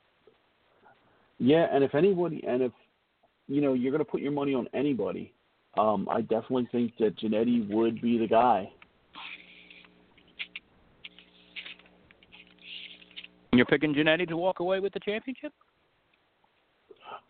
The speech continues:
Speaker 1: Well, what I'm saying is, if anybody could overcome the odds and have a fighting chance, I'm saying he would be the one.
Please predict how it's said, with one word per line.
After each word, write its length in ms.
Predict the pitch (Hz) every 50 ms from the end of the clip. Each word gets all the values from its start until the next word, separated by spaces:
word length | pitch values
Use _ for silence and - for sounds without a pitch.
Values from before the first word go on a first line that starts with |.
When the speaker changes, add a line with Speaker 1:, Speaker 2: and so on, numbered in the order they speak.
| _ _ _ _ _ _ _ _ -
Speaker 1:
Well, 180 | 226 262 233
what 120 | 208 226 220
I'm 120 | 214 190 -
saying 360 | - 233 233 208 185 180 170
is, 100 | 151 139 - _ _ _ - _ -
if 100 | 196 190 - -
anybody 440 | - 220 247 202 139 139 139 139 123 -
could 200 | - 139 120 104 - _ _ _ _ _ _ _ - _ _ _ _ _ -
overcome 600 | 156 180 165 - 123 - - 180 196 185 147 131
the 60 | 123
odds 440 | 123 139 175 170 143 120 110 101 104 _ - _ _ _ _ _ _ _ _ _ _ _ _ _ _ _ -
and 580 | 120 120 120 110 101 101 95 76 69 65 60 - - _
have 180 | - - 151 135
a 80 | 120 117 -
fighting 240 | - 156 156 143 127 - -
chance, 220 | 165 185 190 -
I'm 140 | 127 110 113 110 -
saying 240 | - 139 135 120 113 104
he 180 | - 165 180
would 180 | 165 147 147 120
be 120 | 131 139
the 100 | 123 107
one. 300 | 95 104 131 160 135 92